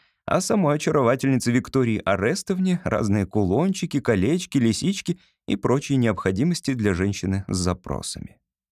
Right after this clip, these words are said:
Особой радости, откровенно говоря, герой наш не находил ни в той, ни в другой семье. В той семье, где он жил, была страдалица жена, ничего не требовавшая, кроме сострадания и уважения к ее горю,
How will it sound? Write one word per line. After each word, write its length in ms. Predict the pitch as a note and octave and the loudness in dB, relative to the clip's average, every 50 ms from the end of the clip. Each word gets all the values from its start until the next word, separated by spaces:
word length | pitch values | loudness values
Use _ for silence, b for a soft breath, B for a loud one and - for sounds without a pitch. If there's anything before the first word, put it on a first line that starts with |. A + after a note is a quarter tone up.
| _ _ _ _ _ _ _ _ _ _ _ _ | _ _ _ _ _ _ _ _ _ _ _ _
Особой 440 | - - D#3 - - C4 C4 C4 A3+ | -2 -2 0 0 0 0 2 2 2
радости, 440 | A3 F3+ G3 F#3+ F#3+ F#3+ - - E3 | 2 2 2 0 0 -2 -2 -2 -2
откровенно 640 | D#3 - - - A#2+ B2+ A#2+ C3 C3 C3 B2 A2+ | -2 -2 -2 -2 -2 0 2 2 2 2 2 2
говоря, 420 | G2+ G2+ A2 A2 G#2+ G2+ C3+ F3+ G3+ | 2 2 2 2 2 2 2 0 0
герой 340 | E3+ C3 B2 A2+ A#2 D3+ F#3 | 2 2 2 2 4 2 2
наш 240 | F3+ F3+ F3+ F3+ - | 2 0 0 0 0
не 80 | F3 E3 | 0 0
находил 460 | D#3+ D#3 - D#3+ C#3+ C3 D3 D3 C#3+ | 0 0 0 -2 0 0 0 2 2
ни 160 | B2+ B2 B2 | 4 2 2
в 100 | G2+ - | 0 0
той, 220 | - G2+ A2+ C3+ | 0 0 0 2
ни 120 | C#3 C3 B2+ | 0 0 -2
в 60 | A2+ | -2
другой 420 | G2+ A#2 A2 G#2 F#2 E2+ D#2+ C#2+ | -2 -2 -2 -2 -2 -2 -4 -4
семье. 520 | C#2 - - - A1+ - - - - - - _ _ _ _ _ | -4 -6 -8 -10 -10 -10 -12 -14 -18 -20 -20 _ _ _ _ _
В 100 | - - | -4 0
той 160 | D3 C#3+ C3 | 2 2 2
семье, 340 | A2 - B2 B2+ B2+ C3 B2+ | 2 2 2 2 2 2 2
где 180 | A#2+ A2 B2 C3 | 0 0 0 0
он 140 | B2+ B2 | 0 -2
жил, 300 | A2+ D3+ A3 A3 F#3+ b b b b b b - | -2 -2 -2 -2 -4 b b b b b b -4
была 220 | - F#3 A3+ G#3 | -2 0 0 0
страдалица 720 | - - - C#3 B2+ A2+ G2 C#3 E3 E3 D3 - - D3 | 0 0 0 2 2 2 2 2 2 0 -2 -2 -2 -2
жена, 360 | B2 G#2+ A#2+ B2 B2 B2 A2 F#2+ | 0 0 0 2 2 2 2 2
ничего 560 | F#2 G#2 C#3+ D#3+ - - E3 D3+ C#3 B2 G#2+ | 2 2 0 0 -2 -2 -2 2 2 2 4
не 120 | G#2 A#2 | 2 2
требовавшая, 640 | A#2 - D#3 G#3+ G3+ C#3 B2+ G#2+ A2+ - - B2+ A2+ | 0 0 0 0 2 2 0 0 0 0 0 0 2
кроме 260 | - C#3+ D3 C#3 C#3 | 2 2 2 2 2
сострадания 800 | B2 - D3 C3 - C#3+ D#3 D3+ B2+ - D#3+ G3 G3 F#3+ F#3+ F3+ | 0 0 -2 -2 0 0 0 2 2 2 2 2 2 2 0 0
и 80 | - - | -2 -2
уважения 600 | E3+ E3+ D#3+ E3+ F3+ D3+ B2 B2 A2+ G#2+ A2+ A2+ | -2 -2 0 0 0 2 2 4 4 4 2 2
к 80 | - A2+ | 0 0
ее 260 | C3+ D3 C#3 C3 B2+ | 0 2 4 2 2
горю, 400 | A2+ F#2+ - G#3 A#3 G#3 G3+ | 2 0 2 2 2 2 0